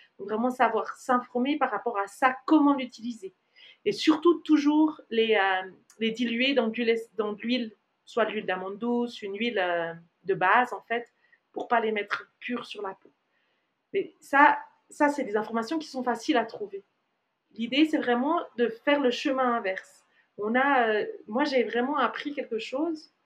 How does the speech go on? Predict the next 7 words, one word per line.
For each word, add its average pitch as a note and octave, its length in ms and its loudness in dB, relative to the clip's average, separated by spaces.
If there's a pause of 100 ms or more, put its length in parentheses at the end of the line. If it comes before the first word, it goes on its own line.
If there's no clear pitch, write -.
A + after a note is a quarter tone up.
(1300)
J'ai A#3+ 120 -2
toujours D#4 280 6
adoré, C4+ 500 6
en G#3+ 80 -8
fait, A#3 300 -8
apprendre, A#3+ 520 0
faire, F#3+ 300 -4